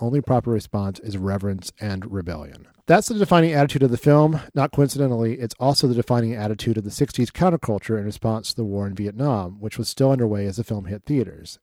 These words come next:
Any echoes of that conflict were entirely by design. Working loosely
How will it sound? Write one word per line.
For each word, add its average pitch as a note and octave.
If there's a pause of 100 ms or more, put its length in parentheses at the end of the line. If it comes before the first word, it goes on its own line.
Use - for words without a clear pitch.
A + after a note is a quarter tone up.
(160)
Any F3+
echoes D#3+
of C3
that C3+
conflict A#2
were G#2+
entirely G#2+
by F#2
design. E2+ (360)
Working C3+
loosely A2+